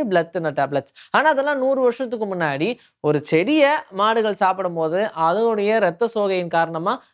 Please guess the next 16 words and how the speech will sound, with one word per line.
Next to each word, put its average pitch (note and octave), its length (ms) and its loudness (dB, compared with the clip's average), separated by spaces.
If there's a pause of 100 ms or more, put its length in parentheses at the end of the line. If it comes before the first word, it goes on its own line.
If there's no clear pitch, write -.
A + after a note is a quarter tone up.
(120)
அதுங்களுக்கு E3+ 400 -2
நிறைய G3+ 220 2
பிரச்சனை F3+ 420 -2
வந்துச்சு. F3+ 440 0 (220)
எங்க A#3 340 0
இருந்து C#4 260 2
வருது A3 240 4 (120)
அப்படின்னு G#3 280 -2
தேட A3 360 2
ஆரம்பிச்சா F3+ 360 -2 (180)
அந்த A3+ 200 -2
டைம்ல G#3 280 -2
இந்த G3 140 -4
செடியை F#3 380 0
சாப்பிட்றதுனாலன்னு D#3+ 680 -2
தெரிஞ்சது. D3 300 -6